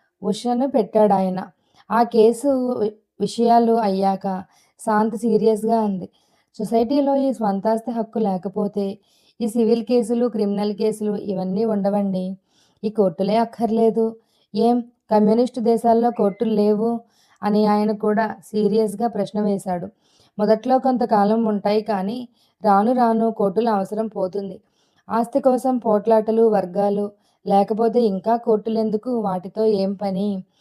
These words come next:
మరి నేరాలు, నేరాలు మానేస్తారా మనుషులు? నేరాలన్నీ ఆస్తి సమస్యలోంచి వచ్చేవే సార్. మనుషులు ఎప్పుడూ నేరాలు చేస్తూ ఉంటారనే అభిప్రాయంతో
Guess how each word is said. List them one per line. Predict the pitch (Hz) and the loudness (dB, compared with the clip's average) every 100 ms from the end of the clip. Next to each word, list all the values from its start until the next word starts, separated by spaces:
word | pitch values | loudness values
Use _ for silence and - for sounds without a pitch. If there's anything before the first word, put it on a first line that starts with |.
| _ _ _ - | _ _ _ -2
మరి | 254 | 2
నేరాలు, | 247 233 226 233 240 254 - | 4 6 8 8 6 2 -2
నేరాలు | 214 214 226 240 | 0 2 4 4
మానేస్తారా | 226 208 208 220 - 226 240 277 _ _ _ _ - | 2 0 0 -4 0 0 0 -6 _ _ _ _ -2
మనుషులు? | 220 220 254 262 262 _ _ _ 196 | 0 0 -2 -4 -6 _ _ _ -2
నేరాలన్నీ | 202 208 226 233 208 214 240 220 - | 2 6 6 6 4 2 0 -2 -4
ఆస్తి | 190 190 214 | -6 -4 -4
సమస్యలోంచి | 220 214 214 220 214 220 220 | -2 -2 -2 -2 -2 -2 -2
వచ్చేవే | 214 190 - 202 196 208 | -2 -4 -2 -2 0 -2
సార్. | 202 175 170 - _ _ _ _ 202 | -2 -4 -4 -8 _ _ _ _ -2
మనుషులు | 220 226 269 262 | 0 0 0 2
ఎప్పుడూ | 233 - 247 254 | 0 0 0 0
నేరాలు | 220 208 214 220 220 | 2 2 2 2 2
చేస్తూ | 202 190 226 | 0 0 -2
ఉంటారనే | 220 196 190 202 208 214 | 0 0 -2 -2 -2 -2
అభిప్రాయంతో | 180 190 - 202 208 214 202 202 | -2 -4 -4 -2 0 -2 -2 -4